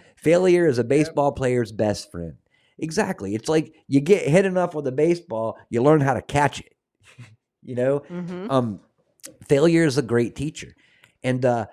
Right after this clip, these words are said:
Speaker 2: I've never been one, you know, 'cause you do get bummed out, but being bummed out is like, "Okay, what can I do to better myself?" Um, pain, thank you, Off Kilter. Pain is a great teacher. These are the things that allow you,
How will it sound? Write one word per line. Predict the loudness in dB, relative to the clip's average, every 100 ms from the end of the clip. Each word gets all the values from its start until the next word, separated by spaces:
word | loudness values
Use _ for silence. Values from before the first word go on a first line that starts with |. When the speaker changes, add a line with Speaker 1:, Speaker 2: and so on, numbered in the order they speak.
| _ -2
Speaker 2:
I've | 0
never | 4 2
been | 2 -2 0
one, | -2 -2
you | -2
know, | -2
'cause | -2
you | -6
do | -4 -2
get | 0 -2 2
bummed | 2 2 0
out, | -4 -4
but | -4 -4
being | -2 -2
bummed | 0 2 2 2
out | 0 0
is | -4
like, | -6 -6
"Okay, | -10 -12
what | -4 -4 -4
can | -8 -8
I | -6 -8
do | -6 -6
to | -6
better | -10 -12 -12
myself?" | -14 -16 -14 -14 -16 -20 _ _ _ -6
Um, | -6 -2
pain, | 0 0 0 -2 -6 -2
thank | -2 0
you, | -2 -2
Off | -2
Kilter. | -4 -6 -8
Pain | -4 0 2 2
is | 2
a | 0
great | -2 -4 -6
teacher. | -14 -20 -20 -20 _ _ _ _
These | 2 2
are | 2
the | 0
things | 2 -2 -2
that | -2
allow | 0 2 2
you, | 2 0 -2